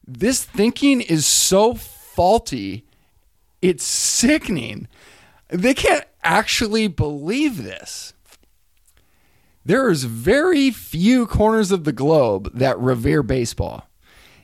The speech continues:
Even in the United States, it's kind of on some level becoming a laughingstock. Japan loved it enough that they kind of created their own way to play.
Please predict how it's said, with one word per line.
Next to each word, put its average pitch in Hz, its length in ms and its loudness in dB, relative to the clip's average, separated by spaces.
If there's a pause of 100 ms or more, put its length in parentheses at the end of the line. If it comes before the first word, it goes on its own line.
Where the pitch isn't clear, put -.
(140)
Even 262 240 4
in 285 100 4
the 247 60 6
United 196 480 4
States, - 600 0
it's - 220 -4
kind 320 460 2
of 254 100 0
on 180 200 2
some 233 360 0
level 160 320 2
becoming 175 500 0
a 135 80 2
laughingstock. 120 920 -4 (1160)
Japan 208 600 -2
loved 185 400 2
it 196 180 0
enough 127 680 -2
that 113 400 -2
they 151 720 2 (380)
kind 170 220 2
of 131 120 0
created 147 560 2
their 139 280 0
own 135 320 2
way 123 160 2
to 117 80 0
play. 98 500 -6